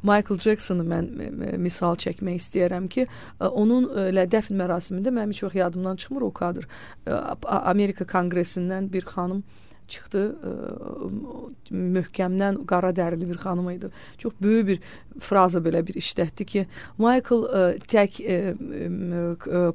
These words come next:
pop musiqinin kralı deyildi. O Amerikanın sim-, simasını daşıyırdı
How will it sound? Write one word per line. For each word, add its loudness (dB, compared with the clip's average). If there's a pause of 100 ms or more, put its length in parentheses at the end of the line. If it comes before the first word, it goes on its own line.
pop 4
musiqinin -2
kralı 0
deyildi. 0
O 6 (340)
Amerikanın 4
sim-, -4
simasını -2
daşıyırdı 2